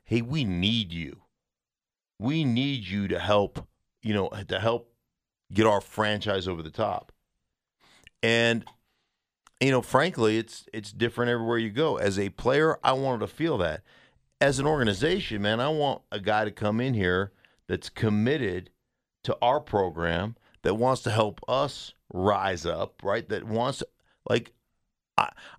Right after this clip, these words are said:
I'm sure, and I don't know how many players or organizations have gone through that kind of courting period and came out on the other end going, "Man, we really don't want this player."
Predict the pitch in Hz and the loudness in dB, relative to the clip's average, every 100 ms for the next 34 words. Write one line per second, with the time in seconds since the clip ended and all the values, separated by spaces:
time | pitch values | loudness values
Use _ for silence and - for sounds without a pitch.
0 | _ 135 160 143 - - 135 147 101 92 | _ 4 4 2 -4 2 4 6 6 6
1 | 107 117 131 123 110 95 98 107 101 104 | 4 2 2 2 2 2 2 2 2 2
2 | 117 135 87 80 _ _ _ _ _ _ | 2 0 -6 -12 _ _ _ _ _ _
3 | _ _ _ _ - 120 120 117 113 123 | _ _ _ _ -2 2 4 4 2 0
4 | - - _ _ - 107 107 104 - 117 | -8 -12 _ _ 2 6 6 6 2 0
5 | 107 95 90 113 151 139 87 82 87 - | 2 0 0 2 2 0 -4 -4 -6 -10
6 | _ _ _ 101 101 98 120 131 139 113 | _ _ _ 2 2 2 2 2 0 -2
7 | 113 104 98 98 - 110 107 90 - - | 2 4 2 0 2 2 4 2 -2 -10
8 | - 139 147 104 - - 156 131 95 85 | 0 2 2 0 0 0 0 0 2 0
9 | 87 _ - _ _ _ - 117 110 - | -2 _ -20 _ _ _ 0 0 2 2
10 | 131 120 120 143 135 107 107 107 110 131 | 2 4 4 4 4 2 0 0 0 0
11 | 139 107 101 98 95 - 107 113 143 139 | 0 0 2 4 2 0 0 2 2 0
12 | 117 104 101 90 87 82 80 - 78 71 | 2 2 0 -4 -4 -8 -12 -10 -10 -10
13 | - - | -12 -18